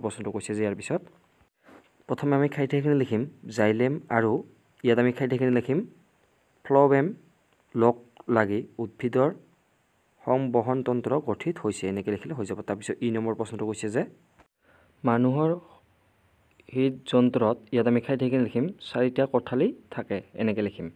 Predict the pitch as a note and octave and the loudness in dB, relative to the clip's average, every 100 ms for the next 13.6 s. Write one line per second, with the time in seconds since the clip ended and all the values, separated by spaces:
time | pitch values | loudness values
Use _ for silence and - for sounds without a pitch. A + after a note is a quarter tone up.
0 | _ - A2+ D3 B2+ A2+ A#2+ A#2 A#2+ A#2 | _ -4 -2 -2 -2 2 2 2 0 -4
1 | A2+ G#2+ A#2 G#3 - _ - - _ - | -6 -4 -2 -2 -6 _ -20 -20 _ -4
2 | C3 B2+ C#3+ C3 B2+ A#2 - F3+ A2 G#2 | -2 0 2 2 2 0 2 2 2 0
3 | D3+ C#3+ G2+ F#2+ G2 - A#2+ A#2 A2+ A#2 | 0 0 0 -2 -4 -6 -4 -2 -2 -4
4 | - B2 - G#2+ G2+ F#2+ - F#2+ G2 F#2+ | 0 0 0 -2 -2 -4 -6 -6 -4 -4
5 | F#2+ G2+ E2+ - _ _ _ _ _ _ | -6 -8 -12 -14 _ _ _ _ _ _
6 | _ _ _ _ _ _ _ C#3+ - D#3+ | _ _ _ _ _ _ _ -6 0 0
7 | D#3+ - B2+ B2+ C3+ C#3+ D#3 D3+ - A2+ | 0 -2 0 4 4 4 4 2 2 0
8 | G#2+ D#3 - C3 A#2+ B2 D3+ D#3 D#3 E3 | 2 0 -4 0 4 6 6 4 2 -2
9 | E3 - _ - C#3 C#3 D3 D3 - A#2+ | -2 -12 _ 0 2 2 0 -2 -4 -8
10 | - C#3+ C3+ - C3 C#3 C3+ C3 C3 C3 | -2 -4 -2 0 4 4 4 2 2 0
11 | - B2 A#2 A2+ - C3+ C3+ - - A#2+ | -2 -2 -2 -2 -2 0 0 -2 -10 -2
12 | A2+ A#2+ D3 - C3 B2 A#2+ B2 A#2+ G#2+ | 2 4 2 2 2 2 0 0 0 2
13 | C3+ D#3 A2+ G2+ F#2 | 0 0 0 -2 -4